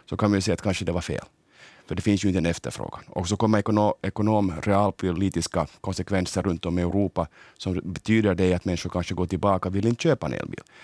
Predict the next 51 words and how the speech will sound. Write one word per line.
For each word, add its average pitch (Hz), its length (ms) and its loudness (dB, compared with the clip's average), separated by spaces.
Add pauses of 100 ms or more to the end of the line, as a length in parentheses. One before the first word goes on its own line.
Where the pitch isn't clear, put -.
(180)
Så 98 120 0
jag 113 280 6
är 104 140 2
väldigt 131 360 2
försiktig - 560 0
att 92 160 0
lägga 92 300 0 (100)
starka - 480 -2
deadline 92 580 2
och - 160 -8
tvinga 107 360 2
människor 95 400 2
till - 180 -6
ett - 260 -2
eller 85 160 -2
två 98 280 0
vad 85 120 0
de 82 120 -6
ska - 180 -2
göra. 104 340 4 (320)
Utan 101 240 2
mer 113 160 4
att 110 100 2
man 104 140 0
ser 107 140 4
att 98 120 0
okej, 95 200 0
det 82 80 -4
här 123 120 4
fungerar 165 360 4
inte, 151 280 2
då 160 120 2
prövar 165 180 2
vi 165 60 4
något 160 220 2
nytt. - 280 -4 (300)
Utan 123 300 4
att 113 100 2
i - 20 -20
princip 107 420 2
göra 104 280 4
en, 98 180 -2 (340)
en, 87 180 -2
så 107 100 0
att 101 60 2
det 107 80 2
blir 107 120 2
drastiska 117 560 0
konsekvenser 104 800 0
som 92 140 -4
får 101 220 0